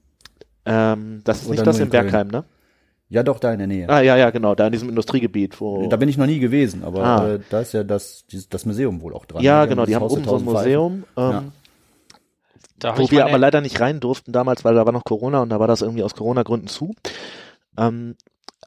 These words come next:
Speaker 1: aber, äh, wir konnten es so aus der Ferne quasi sehen, konntest halt durch die Tür <laughs> sozusagen gucken, ne? Ähm,
Speaker 3: Ist
Speaker 1: und
Speaker 3: das der Laden, wo Thorsten und ich unsere ersten Pfeifen geholt
Speaker 1: Ja,
Speaker 3: haben?
Speaker 1: genau.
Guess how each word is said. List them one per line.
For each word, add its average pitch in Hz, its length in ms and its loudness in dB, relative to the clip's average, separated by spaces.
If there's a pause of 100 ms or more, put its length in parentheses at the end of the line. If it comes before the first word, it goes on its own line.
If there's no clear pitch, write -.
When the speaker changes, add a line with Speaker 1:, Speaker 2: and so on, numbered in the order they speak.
Speaker 1:
aber, 107 580 4
äh, 101 320 -2
wir 110 80 -2
konnten 127 220 -2
es - 60 -10
so 113 120 2
aus - 100 -2
der 101 80 0
Ferne 113 280 0
quasi 101 300 -2
sehen, 117 520 -2
konntest 104 180 -8
halt 101 120 0
durch 95 120 -10
die - 80 -20
Tür 123 180 2
<laughs> - 20 -6
sozusagen 127 380 2
gucken, 127 280 -2
ne? 117 100 2 (560)
Ähm, 101 420 -2 (100)
Speaker 3:
Ist - 100 -8
Speaker 1:
und 107 60 2
Speaker 3:
das - 300 -2
der 139 160 0
Laden, 170 320 0
wo 143 80 -8
Thorsten 160 340 -6
und 139 120 -8
ich 143 120 -8
unsere 135 200 -6
ersten 131 240 -8
Pfeifen 135 280 -10
geholt 127 140 -2
Speaker 1:
Ja, 220 120 6
Speaker 3:
haben? 226 80 6
Speaker 1:
genau. 160 260 0